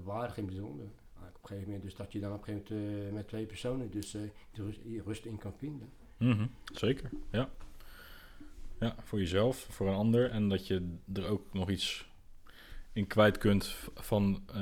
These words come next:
Speaker 2: nou ja, wat God voor je betekent,
Speaker 1: Zeker.
Speaker 2: eh, en in je leven doet. Dat is wel heel bijzonder, dat er eigenlijk allerlei manieren samenkomt in de muziek.
Speaker 1: Ja, zeker weten. Zeker.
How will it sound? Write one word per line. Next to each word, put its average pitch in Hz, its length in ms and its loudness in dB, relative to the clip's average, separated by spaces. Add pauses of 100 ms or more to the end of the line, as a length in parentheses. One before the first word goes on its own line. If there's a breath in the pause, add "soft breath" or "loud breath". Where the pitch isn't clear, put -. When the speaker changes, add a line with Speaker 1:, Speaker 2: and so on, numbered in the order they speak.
(320)
Speaker 2:
nou 87 80 0 (140)
ja, 101 220 4
wat 87 140 0
God - 300 2
voor 120 180 6
je 117 100 8
betekent, 123 640 8
Speaker 1:
Zeker. 110 260 2
Speaker 2:
eh, 107 80 2
en 110 80 6
in 110 60 8
je 110 120 8
leven 113 320 8
doet. 139 320 2
Dat 107 100 0
is - 60 -8
wel 90 240 2
heel 92 120 4
bijzonder, 110 340 2
dat 90 180 0
er 98 240 0
eigenlijk 101 280 -2
allerlei 110 380 6
manieren 113 600 8 (560 loud breath)
samenkomt 117 600 6
in 110 100 6
de 110 60 6
muziek. 113 400 2 (160)
Speaker 1:
Ja, 113 260 -4
zeker 98 320 -10
weten. 127 280 -10 (760)
Zeker. 123 300 -12